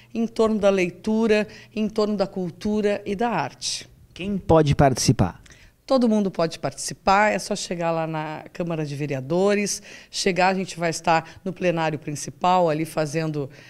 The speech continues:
Speaker 1: a nosso, o nosso sarau, então todos estão convidados, a entrada é franca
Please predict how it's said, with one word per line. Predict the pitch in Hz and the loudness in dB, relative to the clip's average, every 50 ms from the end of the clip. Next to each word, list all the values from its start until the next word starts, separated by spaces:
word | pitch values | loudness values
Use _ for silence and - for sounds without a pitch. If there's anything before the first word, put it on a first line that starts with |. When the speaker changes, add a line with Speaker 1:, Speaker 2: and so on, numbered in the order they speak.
| - - _ | -20 -12 _
Speaker 1:
a | - 156 | -6 -4
nosso, | 160 156 147 147 147 - - - | -4 -2 -2 -4 -4 -6 -6 -4
o | |
nosso | 175 175 151 147 - - | -2 -2 -2 -2 -2 -4
sarau, | 156 - - 208 196 190 190 196 208 220 | -4 0 4 4 6 6 6 6 6 4
então | 220 - 220 220 254 220 - | 0 -4 -6 -6 -6 -10 -6
todos | - 254 254 233 208 | -2 -2 -2 0 -2
estão | 202 190 - - 196 190 | -4 -6 -4 -4 -4 -4
convidados, | - 185 180 151 156 156 170 180 202 214 214 202 185 196 | -2 -4 -4 -4 -4 0 2 4 4 4 4 2 0 -2
a | |
entrada | 185 180 180 165 180 180 170 160 | -2 -4 -4 -2 -2 -2 -2 -2
é | 156 | -6
franca | 151 - - - 185 196 208 220 226 220 - 226 214 | -6 -8 -8 -2 0 2 2 2 0 0 0 0 -2